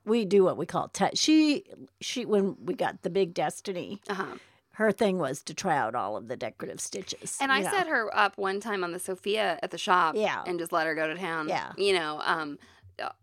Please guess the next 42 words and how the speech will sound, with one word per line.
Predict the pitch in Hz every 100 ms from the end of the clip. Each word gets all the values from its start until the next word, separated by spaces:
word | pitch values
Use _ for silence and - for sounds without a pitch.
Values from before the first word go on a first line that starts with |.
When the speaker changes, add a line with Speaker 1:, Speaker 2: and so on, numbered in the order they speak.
| - -
Speaker 2:
with | 190
the | 185
decorative | 165 156 170 151
stitches, | - 160 147 -
too. | - 185 - - - - -
Uh, | 196 -
so | - 262 233 202
they | 202 202
did | 233
a | 262
great | 269 254 214
job | 214 196
sewing | - 214 196 196 196 196
and | - 185
taking | 196 190 190
out | 170
the |
pins. | - 202 180 175 175
The | 180
speed | - 214
governor | 208 202 190
was | 175 180
good. | 196 180 -
I | 220 247
didn't | 269 285 320
put | 311 262
on | 247 220
the | 214
protective | - 196 202 - 190
presser | - 185 180
foot. | 175 170
Speaker 1:
Right, | 196 160 165
I | -
noticed | 202 190 180
Speaker 2:
How | 269
Speaker 1:
that. | 269
Speaker 2:
old's | 269 254
Elliot? | 254 254 262 - _ _ _ _ _ _ _ _ _ _
Speaker 1:
Eight. | 190 190 - _ _ _ -
Speaker 2:
He's | 214 202
eight. | - 180 190
Speaker 1:
Eight. | 170